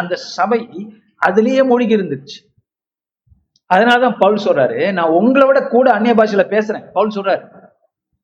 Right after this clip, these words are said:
உங்க எல்லாரையும் விட நான் கூட பேசுறேங்கிறார். ஆனால் சபைன்னு வரும்போது, ஒன்று கூடும்போது டீச்சிங் வேணுமே,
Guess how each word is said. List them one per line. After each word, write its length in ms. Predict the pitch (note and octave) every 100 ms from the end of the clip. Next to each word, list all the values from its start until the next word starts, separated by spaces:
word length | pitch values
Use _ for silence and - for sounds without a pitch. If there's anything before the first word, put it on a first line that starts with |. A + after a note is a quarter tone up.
| _ _ _ _
உங்க 120 | C#3 D3
எல்லாரையும் 440 | G3 A#3+ B3+ B3+
விட 120 | C4 B3+ G3+
நான் 180 | A3+
கூட 120 | A3+ A3+
பேசுறேங்கிறார். 640 | G3+ G3+ F3+ C#3+ - - _ _ _ _ _ _ _ _ _ _ _
ஆனால் 420 | A2 B2 E3+ B3+ - - - _ _ _ _ _ _ _
சபைன்னு 480 | - E3+ G#3 B3+ B3+
வரும்போது, 500 | G3 F#3+ G#3+ F3 D3 F#3+
ஒன்று 200 | G#3+ A3
கூடும்போது 560 | F#3+ F3 C#3+ B2 A#2+ D#3+ G#3 A3 - - _
டீச்சிங் 360 | C4+ C#4+ C#4+ A3
வேணுமே, 320 | G#3 G3+ F3